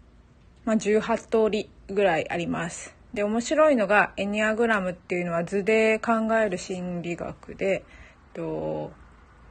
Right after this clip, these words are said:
例えばこう、不調にね、あ、ストレスがかかった時にこんな風になるとか、えー、成長するのはこっちの方がいいとか、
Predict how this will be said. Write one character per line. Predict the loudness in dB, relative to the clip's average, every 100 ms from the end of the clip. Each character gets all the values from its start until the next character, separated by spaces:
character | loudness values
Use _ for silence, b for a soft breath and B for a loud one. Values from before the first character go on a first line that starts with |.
| -20 -20 -20 -20 -20 -8 -4 2
例 | 4
え | 4
ば | 2
こ | -2 -6 -8 -10
う、 | -16 -20 -20
不 | -18
調 | 2 6 8
に | 6 4 0 -12 -4
ね、 | -4 -2
あ、 | -6
ス | -2
ト | 4
レ | 6
ス | 6
が | 2
か | 0
か | -2
っ | -2
た | -2
時 | -4 -4
に | -6
こ | 0 2
ん |
な | 2
風 | 0 -2 -2
に | -2
な | -4 -4
る | -8
と | -12
か、 | -2 0 0 -2 -16 -20 -20 -20 -20 -20 -20 -20 b b b b b b b b -12
え | -6 -4 -4 -4 -4
ー、 |
成 | 8 8
長 | 10 8
す | 8
る | 4
の |
は | 4
こ | 0
っ |
ち | -2 0
の | 2
方 | 4 4
が | 2
い | -2 -4
い |
と | -8 -14
か、 | -14